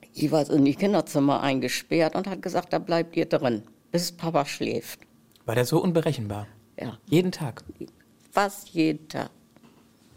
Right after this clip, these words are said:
Speaker 2: Der, der muss doch innerlich irgendwie auch zerrissen gewesen sein.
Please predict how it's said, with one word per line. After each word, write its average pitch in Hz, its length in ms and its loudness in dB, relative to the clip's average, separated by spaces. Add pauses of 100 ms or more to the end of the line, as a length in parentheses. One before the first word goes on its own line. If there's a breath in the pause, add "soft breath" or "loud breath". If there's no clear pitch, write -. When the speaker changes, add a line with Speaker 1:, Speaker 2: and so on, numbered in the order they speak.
(200)
Speaker 2:
Der, 120 160 0
der 139 200 2
muss 156 160 4
doch 160 140 2
innerlich 156 340 2
irgendwie 139 400 -2
auch 175 160 0
zerrissen 120 480 -2
gewesen 101 440 -8
sein. 104 260 -14